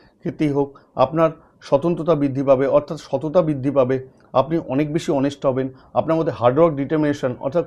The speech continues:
কঠোর পরিশ্রমের মনোবল বৃদ্ধি পাবে, অর্থাৎ কনফিডেন্স আপনি বৃদ্ধি পাবে। যে কোনো কাজ আপনি করতে সক্ষম হবেন। এরপর যেটা চলে আসবো, সেই দৃষ্টি হলো দ্বিতীয় দৃষ্টি, অর্থাৎ সপ্তম দৃষ্টি। তাহলে সপ্তম দৃষ্টি কোথায় পড়ছে? তৃতীয় স্থানে পড়ছে, অর্থাৎ তৃতীয় স্থান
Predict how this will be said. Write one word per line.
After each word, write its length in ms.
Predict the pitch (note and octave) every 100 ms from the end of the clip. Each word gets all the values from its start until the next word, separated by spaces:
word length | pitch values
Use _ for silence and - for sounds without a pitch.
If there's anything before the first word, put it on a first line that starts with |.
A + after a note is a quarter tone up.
| -
কঠোর 240 | C#3 F#3 F3+
পরিশ্রমের 400 | D#3+ D#3+ F3 C#3
মনোবল 280 | B2+ D3 F3 C#3+
বৃদ্ধি 220 | B2+ C3
পাবে, 180 | C3 C3 C3 - _ _ _ -
অর্থাৎ 240 | D3+ G3 -
কনফিডেন্স 400 | D3 D3 F#3+ G3 F3+
আপনি 120 | D3+ D3+
বৃদ্ধি 180 | C#3 C3 C3+
পাবে। 140 | B2+ B2 - - _
যে 140 | A2+ D#3
কোনো 200 | E3+ F#3+ F#3
কাজ 140 | E3+ E3+ E3 _ _ _ -
আপনি 260 | C#3 D#3 E3+ E3 _ -
করতে 240 | D#3 - E3+
সক্ষম 280 | D3+ - D#3+ A#2+
হবেন। 220 | A2+ A#2 G#2 _ _ _ _
এরপর 300 | D#3+ D#3+ G3 F3
যেটা 160 | D#3+ E3+ D#3
চলে 140 | C#3+ C#3
আসবো, 180 | B2+ C3+
সেই 220 | - C3 A#2+
দৃষ্টি 220 | B2+ - C3
হলো 140 | B2 B2 - _ -
দ্বিতীয় 280 | A#2+ C#3 C3+
দৃষ্টি, 320 | A2 G#2+ - A2 C#3+
অর্থাৎ 280 | D3 F#3+ F#3 - _ -
সপ্তম 340 | C#3+ C3+ - D#3 A#2
দৃষ্টি। 240 | A2 - G2+
তাহলে 160 | D3 D#3
সপ্তম 220 | D3 C3+ E3
দৃষ্টি 200 | D#3+ E3
কোথায় 260 | E3+ E3 D#3+
পড়ছে? 240 | E3+ F#3+ F#3+ - - _
তৃতীয় 260 | F3 E3 F#3 F3+
স্থানে 280 | - C#3+ B2+
পড়ছে, 280 | B2+ A2 - G2+ - _
অর্থাৎ 240 | D#3 D#3+ -
তৃতীয় 220 | D#3+ E3
স্থান 200 | E3+ E3+